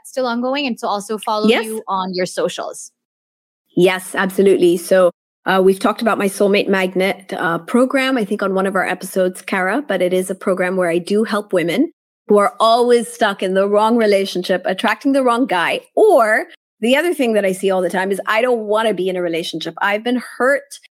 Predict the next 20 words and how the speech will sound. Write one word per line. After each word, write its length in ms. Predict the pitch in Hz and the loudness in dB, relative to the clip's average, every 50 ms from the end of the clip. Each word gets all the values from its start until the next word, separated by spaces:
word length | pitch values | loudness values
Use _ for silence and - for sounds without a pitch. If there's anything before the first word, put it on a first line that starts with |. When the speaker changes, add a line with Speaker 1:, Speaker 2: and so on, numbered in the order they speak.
| _ _ _ _ _ _ _ | _ _ _ _ _ _ _
Speaker 2:
bitten 600 | - 226 254 269 - - 269 277 285 285 269 - - | 0 2 2 2 0 0 0 2 2 2 0 -4 -8
so 600 | - - - - - - - 269 277 294 302 359 | -14 -16 -16 -14 -6 -2 0 2 4 4 4 4
much, 420 | 349 311 285 277 277 277 285 - - | 2 0 0 0 -2 -4 -6 -6 -6
like, 160 | 240 175 170 - | -6 -6 -4 -2
I 180 | - 220 226 247 | -2 -2 0 0
don't 140 | 262 254 247 | 0 0 0
wanna 200 | 240 233 208 185 | -2 -2 -4 -4
go 500 | 165 - _ - 196 190 208 226 220 208 | -6 -8 _ -2 0 2 4 4 2 2
there 260 | 190 180 175 165 - | 2 0 -2 -2 -4
anymore." 500 | - - 175 180 175 160 165 151 - - - | -6 -6 -8 -8 -6 -6 -6 -6 -6 -6 -6
And 200 | - 196 190 190 | -4 -4 -6 -6
so 280 | 190 - - 202 196 | -6 -6 -4 -2 -2
you 200 | 190 185 185 185 | -2 -2 -2 -4
kind 220 | 180 - 190 175 180 | -4 -6 -8 -8 -8
of 120 | 175 - | -10 -8
close 280 | - - 185 185 185 - | -6 -4 -4 -4 -4 -6
the 80 | 175 | -6
doors 320 | 160 175 160 160 165 165 165 | -6 -4 -4 -4 -6 -6 -6
on 180 | 156 165 175 | -8 -6 -4
love. 240 | 170 151 143 - - | -4 -4 -4 -6 -8